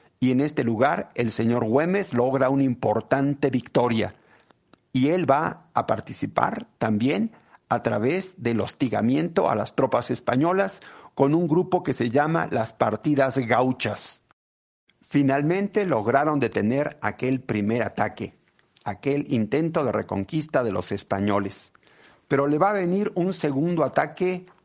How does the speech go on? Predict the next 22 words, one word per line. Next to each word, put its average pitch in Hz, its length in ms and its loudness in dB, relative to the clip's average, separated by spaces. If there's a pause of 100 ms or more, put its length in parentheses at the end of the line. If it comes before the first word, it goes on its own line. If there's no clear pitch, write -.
(160)
a 110 340 0
esta 147 260 0
región 156 440 -2
por 120 220 -2
parte 135 340 0
de 123 100 0
las 107 220 -2
tropas 120 360 0
españolas. 107 720 -2 (420)
Ahora 160 380 2
el 147 80 -2
general 127 520 -2
Pedro 143 480 0
Antonio 135 680 0
Olañeta 139 720 0
es 131 160 -4
el 127 120 -4
encargado 120 640 -2
de 117 100 0
dirigir 104 560 -4
este 117 300 -2
ataque. 110 480 -6